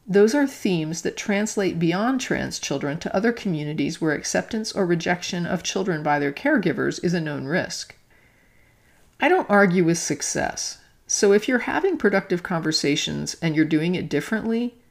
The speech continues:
and it's working for you, keep doing what you're doing.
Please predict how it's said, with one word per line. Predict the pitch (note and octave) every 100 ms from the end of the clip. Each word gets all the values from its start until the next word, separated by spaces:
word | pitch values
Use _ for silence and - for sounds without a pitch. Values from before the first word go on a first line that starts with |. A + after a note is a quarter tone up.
| _ _
and | E3+
it's | E3 E3
working | D#3 D#3+ A3 G#3+
for | -
you, | A#3 A#3 B3 C4 - _ _ _ _ _ _ _ _
keep | - - G#4
doing | B3 A#3 A#3
what | A3+
you're | G#3
doing. | F3 E3+ F3+ B2+ -